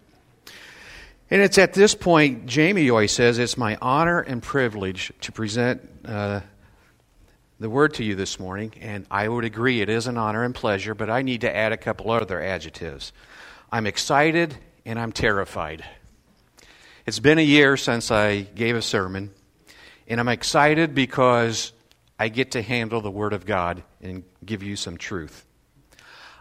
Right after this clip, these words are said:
I am terrified because I have to handle the Word of God and give you truth. It is a two-edged sword. So, um,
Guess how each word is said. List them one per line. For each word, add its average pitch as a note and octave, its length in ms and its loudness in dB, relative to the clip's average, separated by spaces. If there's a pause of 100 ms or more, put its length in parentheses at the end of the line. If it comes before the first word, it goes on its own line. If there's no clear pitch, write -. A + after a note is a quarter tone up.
(120)
I A#2 120 0
am A#2 180 -4
terrified A#2 960 2
because G#2 520 -2
I A2 180 -4
have A2+ 300 -4
to A2 100 -8
handle G#2 420 -6
the F#2+ 100 -10
Word G2 220 -8
of F2 140 -12
God F2 460 -6
and F#2+ 140 -14
give F2 180 -12
you F2+ 120 -14
truth. - 460 -14 (400)
It G2+ 100 -6
is F#2+ 140 -6
a F#2 40 -8
two-edged A2 400 -2
sword. E2 440 -10 (1400)
So, G#2 520 2 (960)
um, A2 500 0